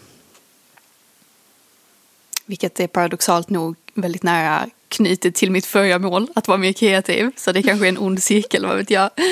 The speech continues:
Men om jag bara ska backa lite från bilden och tänka, trivs jag i mitt mörker?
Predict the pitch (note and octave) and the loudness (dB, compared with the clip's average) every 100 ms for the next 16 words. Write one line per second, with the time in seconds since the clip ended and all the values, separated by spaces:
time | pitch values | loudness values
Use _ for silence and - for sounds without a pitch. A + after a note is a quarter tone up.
0 | F4 D#4+ C#4+ A3+ G#3+ G#3+ G#3 G#3+ G3+ G#3 | -2 -4 -6 0 2 2 2 2 2 -2
1 | F#3 - A3 G#3+ - F#3 F#3+ G3+ F3 - | -2 -2 -2 -2 -6 -2 0 -2 -4 -4
2 | E3+ E3+ D3 - - - - - F#3 - | -4 -2 -4 -4 -6 -6 -8 -12 -12 -8
3 | E3+ F3 - - - - F#3+ F#3 - - | -8 -8 -8 -8 -8 -8 -8 -6 -8 -6
4 | - - - - E3 D#3 D#3+ - - - | -8 -10 -14 -12 -8 -8 -10 -12 -18 -18
5 | - - | -16 -14